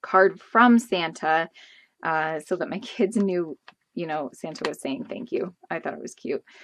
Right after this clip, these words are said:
Then here we are at the movie that we went to, and I did some journaling, and I spelled Disney wrong. Um, this is the present that Brennan gave us. Well, this is the con-, like, book,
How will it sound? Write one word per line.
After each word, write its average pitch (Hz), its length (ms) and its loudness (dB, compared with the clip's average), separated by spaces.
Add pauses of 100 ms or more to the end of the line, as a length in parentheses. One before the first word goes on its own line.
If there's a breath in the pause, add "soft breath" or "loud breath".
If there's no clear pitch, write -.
(400 soft breath)
Then 175 460 0
here 208 260 0
we 202 160 4
are 175 420 4
at 165 360 2
the 160 60 -6
movie 233 420 4
that 220 180 4
we 208 160 0
went 196 320 0 (140)
to, 196 760 6 (240)
and 170 160 -6
I 165 80 -4
did 165 240 -4
some 170 300 -10
journaling, 165 960 -8
and - 160 -10
I - 20 -8
spelled - 420 -2
Disney 240 360 4
wrong. 226 420 6 (880 loud breath)
Um, 196 300 4
this 240 240 -2
is 226 160 0
the 220 120 0
present 214 440 2
that - 180 2
Brennan 190 380 2
gave 180 280 2
us. 175 360 6 (340)
Well, 196 180 4
this 196 200 0
is 202 160 0
the 175 480 2 (120)
con-, 175 140 -4 (380)
like, 165 160 -4 (360)
book, 170 380 -4